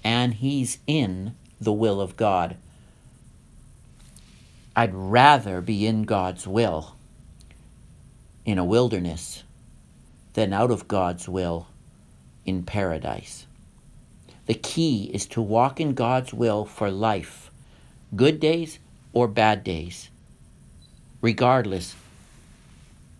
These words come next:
of your circumstances. Next point, and this is the big one I want to dwell on today.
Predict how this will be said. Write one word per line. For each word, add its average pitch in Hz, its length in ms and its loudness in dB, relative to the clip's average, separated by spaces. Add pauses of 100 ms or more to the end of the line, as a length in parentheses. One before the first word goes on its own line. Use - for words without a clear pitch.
(120)
of 110 140 -2
your 101 100 0
circumstances. - 1120 -6 (1300)
Next 151 300 2
point, 110 380 -2 (1500)
and 107 160 2
this 117 220 2
is 131 120 0
the 110 80 -2
big 107 240 4
one 98 200 0
I 95 80 0
want 95 240 0
to 92 40 -2
dwell 95 360 0
on 90 220 -2
today. 90 440 -4